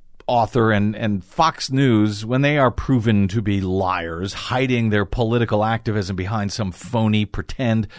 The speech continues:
made-up culture war issues. It's another thing when it's done by the U S Supreme Court in order to overturn half a century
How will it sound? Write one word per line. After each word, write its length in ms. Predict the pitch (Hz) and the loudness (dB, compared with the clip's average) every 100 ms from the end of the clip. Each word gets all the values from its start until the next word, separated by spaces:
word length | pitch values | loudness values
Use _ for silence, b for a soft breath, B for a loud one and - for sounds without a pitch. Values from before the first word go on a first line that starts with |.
| - | -6
made-up 640 | 113 123 135 123 120 - | -2 -2 -2 -2 -2 -4
culture 480 | - - 117 - 113 | -6 -2 -2 0 -2
war 320 | 92 92 90 - | 0 0 -2 -2
issues. 580 | 104 101 - 62 67 - B B B B B B B B | -4 -4 -8 -12 -14 -12 B B B B B B B B
It's 120 | - | -4
another 280 | 302 339 330 | 2 4 4
thing 180 | 247 196 | 4 4
when 120 | 165 | 2
it's 100 | 131 | 2
done 300 | 117 151 151 | 4 4 4
by 240 | 143 151 | 4 4
the 140 | 139 123 | 4 0
U 320 | 131 311 320 | 4 6 6
S 120 | 277 | 4
Supreme 580 | - 196 - 160 151 139 | 2 -6 -2 0 2 0
Court 440 | - 165 120 85 | -2 0 0 0
in 220 | - 175 | 0 2
order 180 | 160 151 | 2 0
to 120 | 135 - | -4 0
overturn 720 | 233 262 - - 143 139 147 - _ _ _ _ _ | 0 0 -4 0 2 2 0 -6 _ _ _ _ _
half 380 | - 233 262 | -2 -2 0
a 40 | 151 | -4
century 920 | - - - 202 196 175 113 76 - | -6 -4 0 2 2 0 0 -2 -6